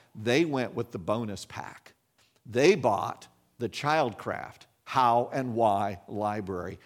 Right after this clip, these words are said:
fifteen volumes. And that year, they made a mistake, sort of. They bought me, at my request, a clip-on lamp for my bunk bed.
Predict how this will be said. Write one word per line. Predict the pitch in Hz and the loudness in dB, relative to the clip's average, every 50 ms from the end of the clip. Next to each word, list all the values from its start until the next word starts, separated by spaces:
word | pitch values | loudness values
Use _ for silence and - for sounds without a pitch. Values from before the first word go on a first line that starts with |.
| _ _ | _ _
fifteen | _ - - _ - 170 175 175 175 - _ - _ _ - - - 151 143 139 135 135 135 135 131 117 - _ _ | _ -20 -20 _ 0 0 0 0 -4 -12 _ -20 _ _ -12 -8 -6 -6 -4 -4 -6 -6 -6 -8 -10 -12 -16 _ _
volumes. | - 110 107 101 113 120 113 113 120 120 110 95 87 - - - - - - - _ _ _ _ - - - - - - | -16 -14 -10 -2 0 0 0 0 -4 -6 -8 -10 -12 -14 -16 -20 -20 -20 -20 -20 _ _ _ _ -20 -20 -20 -20 -6 2
And | - 202 185 165 127 | 2 2 2 4 6
that | 165 165 185 214 240 - - | 6 8 8 6 4 0 -4
year, | 190 208 240 240 220 151 123 131 160 165 - - _ _ _ _ _ _ _ _ _ _ _ _ _ - | -6 -6 -2 0 2 2 2 2 0 -4 -10 -20 _ _ _ _ _ _ _ _ _ _ _ _ _ -8
they | 143 143 165 196 202 | 0 0 0 0 0
made | 190 202 196 185 185 175 170 156 156 - _ 143 | -2 -2 -2 -2 0 -2 -2 -4 -8 -8 _ -4
a | 160 160 | -4 -2
mistake, | 151 147 - - - - - 196 170 117 95 90 - - - _ _ _ _ | -4 -6 -6 -8 -10 -6 -4 -2 -2 -2 -4 -8 -16 -20 -20 _ _ _ _
sort | - - - - 156 123 110 - | -14 -12 -8 -4 -2 -2 -2 -4
of. | - - - _ _ _ _ _ - | -8 -14 -18 _ _ _ _ _ -2
They | - 147 143 | 0 0 0
bought | 123 104 104 147 175 196 226 226 - - 127 | -2 -2 0 2 4 4 4 2 2 -2 -8
me, | 117 107 110 101 98 - 139 - _ _ _ _ _ | -8 -8 -8 -12 -16 -18 -20 -20 _ _ _ _ _
at | 160 160 - - | 2 2 2 2
my | 143 139 143 | 0 0 0
request, | 175 190 202 202 - - - 160 - - - - 135 - - - - - _ _ _ _ _ _ _ _ - | 0 -2 -4 -6 -6 -8 -10 -10 -8 -8 -10 -14 -16 -16 -16 -16 -18 -20 _ _ _ _ _ _ _ _ -2
a | 143 143 | 0 0
clip-on | 143 - - - 226 247 233 - 190 185 180 180 175 160 156 | -2 -6 0 0 0 0 2 -2 -2 -2 -2 -4 -6 -8 -10
lamp | 175 196 180 120 107 95 - - _ - _ _ _ _ _ _ | -10 -8 -8 -10 -12 -14 -18 -20 _ -20 _ _ _ _ _ _
for | - - 117 | -10 -8 -8
my | 110 110 120 139 | -6 -4 -6 -6
bunk | 131 131 143 123 117 - _ | -6 -8 -8 -10 -10 -14 _
bed. | - 71 - | -18 -18 -18